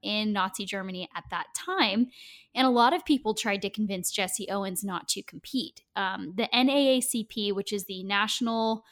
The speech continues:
Association, oh gosh, let me think about this for a second.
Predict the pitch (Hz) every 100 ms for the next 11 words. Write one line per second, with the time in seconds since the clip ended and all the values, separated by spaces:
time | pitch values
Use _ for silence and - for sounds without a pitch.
0 | - _ _ 208 233 226 220 208 214 -
1 | 208 208 202 202 196 - 214 208 185 170
2 | - 208 202 185 196 185 175 - 180 -
3 | 180 175 185 175